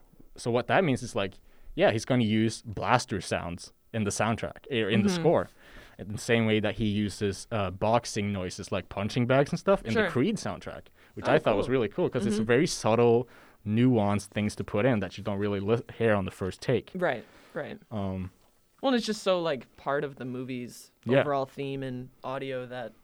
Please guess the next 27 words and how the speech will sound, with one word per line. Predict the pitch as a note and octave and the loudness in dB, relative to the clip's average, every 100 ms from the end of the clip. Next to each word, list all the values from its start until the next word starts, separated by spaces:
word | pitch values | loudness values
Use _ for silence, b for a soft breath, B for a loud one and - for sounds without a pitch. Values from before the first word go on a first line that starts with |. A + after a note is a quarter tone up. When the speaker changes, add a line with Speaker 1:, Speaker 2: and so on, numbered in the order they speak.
| _ D3+ | _ -14
Speaker 2:
it | C3+ | -10
might | C#3+ B2 | -12 -12
not | B2+ - | -12 -12
stand | - - C3 A#2+ | -14 -12 -8 -4
out | B2 G#3 _ | -4 -4 _
at | B3 A#3+ | -10 -8
first. | C4 C#4 C#4 - - | -8 -8 -10 -10 2
Speaker 1:
Yeah, | F#3 B2 | 4 4
and | C#3+ | 0
it's | E3 - | 0 0
Speaker 2:
But | |
then | F#3 | 2
if | |
Speaker 1:
kinda | G#3+ F#3+ | 2 2
Speaker 2:
you | |
Speaker 1:
like | C3+ | 2
Speaker 2:
listen | - D#3+ | 0 -8
to | D#3 D3+ | -8 -4
it, | D3 B2+ - - | -4 -6 -12 -14
um, | C#3+ D3+ D#3+ | -12 -14 -12
on | D3 | -12
its | C#3+ - | -12 -10
own. | D3+ D3+ C#3 - - | -10 -10 -14 -20 -8
Speaker 1:
Yeah, | C3 C#3+ - | -4 -4 -4
and | B2+ C3+ | -4 0
consider, | F3 - D3+ F#3 | -2 2 2 4
like, | C3+ G2 | 2 0